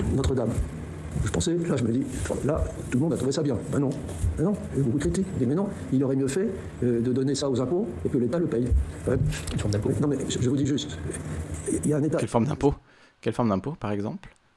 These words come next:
Speaker 3: Du coup, de, à, à quoi vous pensez quand on vous dit payer vos impôts ? Vous pensez à quel type d'impôt, euh, spontanément ? Qu'est-ce que vous, qu'est-ce que vous arrêteriez de vous évader fiscalement pour payer en France,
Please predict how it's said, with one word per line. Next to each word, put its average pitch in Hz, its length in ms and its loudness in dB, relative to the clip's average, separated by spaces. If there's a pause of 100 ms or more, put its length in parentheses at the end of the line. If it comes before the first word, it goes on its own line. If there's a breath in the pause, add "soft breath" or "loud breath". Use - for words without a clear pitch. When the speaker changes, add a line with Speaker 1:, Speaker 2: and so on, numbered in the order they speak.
(140)
Speaker 3:
Du 104 100 -6
coup, 131 180 -4
de, 98 340 4
à, - 20 4
à 95 240 -2
quoi 120 140 2
vous 120 100 4
pensez 135 440 0 (100)
quand - 180 -6
on 101 60 -2
vous 95 100 -4
dit 98 120 -6
payer 104 200 2
vos 95 160 -2
impôts ? 98 220 -2
Vous 139 100 -10
pensez 101 300 -6
à 104 40 -2
quel 101 200 -6
type 101 160 -8
d'impôt, 98 440 -2
euh, 92 140 -4
spontanément ? 95 560 -6
Qu'est-ce - 220 -12
que 101 80 -8
vous, 92 340 -4 (640 soft breath)
qu'est-ce - 220 -12
que 104 100 -12
vous 101 200 -6
arrêteriez 95 420 -2
de 101 60 -2
vous 98 160 -2
évader 92 220 0
fiscalement 92 520 -6
pour 110 220 -16
payer 92 240 -4
en 95 80 -6
France, - 440 -18